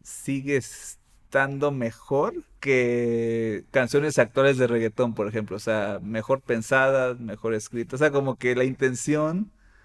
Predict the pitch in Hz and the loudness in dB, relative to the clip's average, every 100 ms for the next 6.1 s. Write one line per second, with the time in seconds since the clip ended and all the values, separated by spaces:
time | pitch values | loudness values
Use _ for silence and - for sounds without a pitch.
0 | _ - - - _ 139 147 135 113 - | _ -6 -6 -6 _ -2 4 6 4 0
1 | 143 190 196 - _ _ 135 143 131 175 | -4 -2 -4 -8 _ _ -4 -4 0 0
2 | 160 170 160 151 131 107 _ _ _ _ | 2 4 6 6 4 0 _ _ _ _
3 | _ _ _ _ - 143 131 113 123 120 | _ _ _ _ -6 0 0 2 4 4
4 | 113 110 104 110 151 156 - 117 107 101 | 4 0 -2 0 2 2 -2 -6 -6 -6
5 | 98 123 143 120 113 113 120 139 139 120 | -2 2 2 0 -4 -4 0 -2 -2 -4